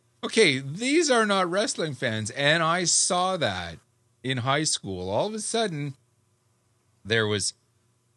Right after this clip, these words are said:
all of these peop-, these non-, not, non-wrestling fans are loving the W W F, but knew nothing, even though the A W A was still here in town.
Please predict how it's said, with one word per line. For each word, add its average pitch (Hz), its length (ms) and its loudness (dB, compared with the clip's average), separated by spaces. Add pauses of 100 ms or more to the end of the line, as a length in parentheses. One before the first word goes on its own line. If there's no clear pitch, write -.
(200)
all 135 200 2
of 131 140 -2
these 123 340 -4 (400)
peop-, 175 220 -4 (420)
these 107 400 -8 (380)
non-, 127 640 -2
not, 127 240 0
non-wrestling 156 720 0
fans 101 400 -2
are 104 100 0
loving 143 440 0
the 127 100 0
W 123 280 0
W 110 320 -4
F, 104 280 -8 (540)
but 117 180 2
knew 147 340 0
nothing, 120 800 -2 (440)
even 120 220 -2
though 131 200 -4
the 113 180 -4
A 123 100 -2
W 113 380 -4
A 123 120 -4
was 101 200 -4
still 110 380 -4
here 110 340 -8
in 98 120 -10
town. 104 600 -10